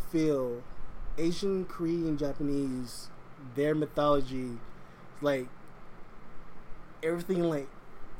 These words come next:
Arme-, Ar-, uh, Asians, like,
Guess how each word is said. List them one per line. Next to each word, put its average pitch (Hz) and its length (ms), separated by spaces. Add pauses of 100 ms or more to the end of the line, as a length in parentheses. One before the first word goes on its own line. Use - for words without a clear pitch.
(320)
Arme-, 151 420
Ar-, 156 260 (400)
uh, 143 300 (140)
Asians, 147 720
like, 131 240